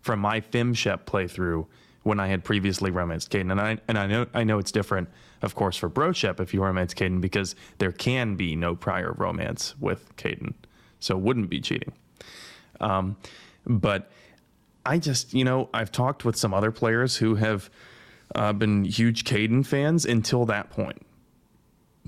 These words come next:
And that was, like, the breaking point for them, because they're like, "The nerve on this guy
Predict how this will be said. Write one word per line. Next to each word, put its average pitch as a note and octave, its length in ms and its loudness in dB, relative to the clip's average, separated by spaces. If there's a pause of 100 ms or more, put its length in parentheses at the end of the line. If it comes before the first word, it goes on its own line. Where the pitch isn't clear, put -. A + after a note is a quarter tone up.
(360)
And A2+ 200 4
that G#2+ 180 0
was, A2 160 0
like, G#2+ 180 0
the G#2 80 -4
breaking F2+ 420 0
point - 280 -4
for - 120 -2
them, G2+ 260 -4 (320)
because A2 240 2
they're A2 120 2
like, G2 340 -2 (580)
"The A2 260 4
nerve D3 800 4
on B2+ 320 2
this A2 260 2
guy E2 460 -2